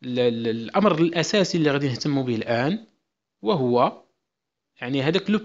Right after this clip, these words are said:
باساج، هذوك لي غولاسيون اللي كيسمحوا لينا بلو باساج دان انصومبل فيغ ان اوتر.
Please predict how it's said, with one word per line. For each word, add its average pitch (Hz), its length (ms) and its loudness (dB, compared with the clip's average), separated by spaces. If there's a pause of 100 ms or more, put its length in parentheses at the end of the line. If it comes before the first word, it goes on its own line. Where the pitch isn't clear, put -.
باساج، 156 560 0
هذوك 135 220 -4
لي 175 100 2
غولاسيون 175 520 2
اللي 165 200 -4
كيسمحوا 185 480 -2
لينا 160 180 2
بلو 143 200 2
باساج 135 760 0 (480)
دان 185 340 0
انصومبل 156 580 0 (140)
فيغ 170 380 2
ان 151 140 2
اوتر. - 300 -8